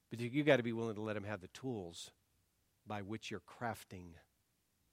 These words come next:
that great giant that is probably never gonna come to fruition. And even if it does, as it did with Job,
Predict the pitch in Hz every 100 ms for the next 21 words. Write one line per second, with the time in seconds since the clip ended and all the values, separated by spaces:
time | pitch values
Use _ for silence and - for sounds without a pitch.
0 | _ _ _ _ _ _ 113 123 123 117
1 | 131 139 151 - 127 - 120 123 107 95
2 | 90 - - - _ _ _ _ _ _
3 | _ _ _ _ _ 110 - - 123 98
4 | 95 95 92 92 - 98 90 - 90 80
5 | - - - _ _ _ _ _ _ _
6 | _ _ _ _ _ _ _ _ _ _
7 | _ 139 180 180 175 175 123 90 98 -
8 | - - _ _ _ _ _ _ _ _
9 | _ _ _ _ _ - 107 120 107 156
10 | 147 90 - 87 78 90